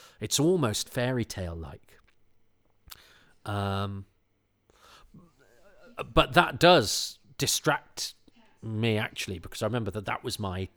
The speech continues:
take when, when I first watched this. "Oh, okay, we're not seeing how he gather, you know, how does he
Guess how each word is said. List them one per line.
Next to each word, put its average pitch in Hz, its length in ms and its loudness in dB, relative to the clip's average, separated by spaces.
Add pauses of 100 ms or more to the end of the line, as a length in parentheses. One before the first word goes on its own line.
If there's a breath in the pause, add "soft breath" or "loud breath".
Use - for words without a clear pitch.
take - 360 -4
when, 85 300 -8 (140)
when 107 160 -6
I 107 40 -8
first - 280 -8
watched - 160 -14
this. 107 200 -8
"Oh, 190 280 0
okay, 131 400 -6 (260 loud breath)
we're 120 80 -2
not 143 220 -2
seeing 160 340 -2
how 104 220 -8
he 98 100 -4
gather, 110 240 -2 (160 loud breath)
you 175 80 2
know, 131 60 2
how 160 220 2
does 131 200 -2
he 123 220 -4